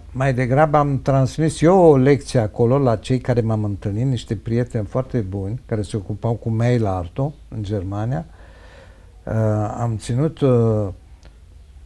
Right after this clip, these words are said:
am fost invitat, de fapt, de ei în atelier să prezint diapozitive cu ce facem în școală. Și noi deja făceam niște lucruri legate de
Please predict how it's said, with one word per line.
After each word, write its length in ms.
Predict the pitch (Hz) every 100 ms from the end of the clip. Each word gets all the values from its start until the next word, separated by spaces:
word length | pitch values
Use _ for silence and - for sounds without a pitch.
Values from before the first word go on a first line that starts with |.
| - - - 135
am 220 | - 135 135
fost 340 | 196 175 -
invitat, 600 | 139 147 151 175 151 107
de 80 | 110
fapt, 260 | - 113
de 80 | 101
ei 200 | 110 123
în 140 | 123 110
atelier 520 | 107 117 101 131 165
să 300 | - 147 139
prezint 480 | - 127 110 147 127
diapozitive 960 | 127 110 117 107 104 98 143 143 143
cu 200 | - 127
ce 160 | - 123
facem 400 | 127 117 120 113
în 80 | 110
școală. 520 | - - 90 73 -
Și 200 | - -
noi 180 | 117 143
deja 280 | 139 120 139
făceam 480 | 131 117 - 135 139
niște 340 | 120 113 117
lucruri 420 | 107 131 135 127
legate 440 | 110 101 113 - 113
de 240 | 98 101